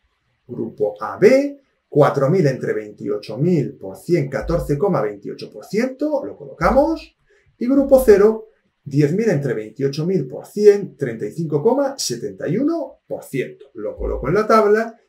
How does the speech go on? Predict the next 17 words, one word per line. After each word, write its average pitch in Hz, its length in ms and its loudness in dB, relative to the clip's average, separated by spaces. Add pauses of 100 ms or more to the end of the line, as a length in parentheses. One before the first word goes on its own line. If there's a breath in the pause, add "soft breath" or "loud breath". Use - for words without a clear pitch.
(120)
y 214 340 -4
ya 160 260 0
con 175 180 0
esto 147 280 -4
tendría 117 640 -4
resuelto 151 840 -4
el 170 320 2
ejercicio. - 800 -12 (480 soft breath)
El 165 140 0
ejercicio 131 580 -4
cinco 208 800 -4
dice, - 420 -16 (1200)
la 131 180 0
sangre 175 340 0
forma 208 540 0
parte 175 340 2
del 196 140 6